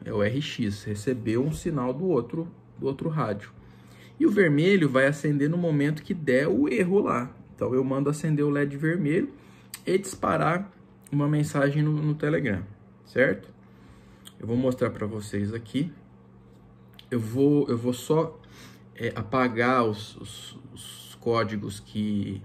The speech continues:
são referentes ao meu bot lá, meu,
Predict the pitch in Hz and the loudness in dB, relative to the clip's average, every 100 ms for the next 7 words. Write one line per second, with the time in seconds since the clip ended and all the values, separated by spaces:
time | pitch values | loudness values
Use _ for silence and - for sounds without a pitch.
0 | - - - - - - 110 117 110 113 | -16 -20 -20 -20 -16 -8 -4 -4 -2 -2
1 | 110 110 - 117 110 113 104 104 104 117 | -2 -4 -6 -6 -2 -2 -2 -4 -2 -2
2 | 113 - 104 113 104 95 | -4 -4 -2 0 0 -2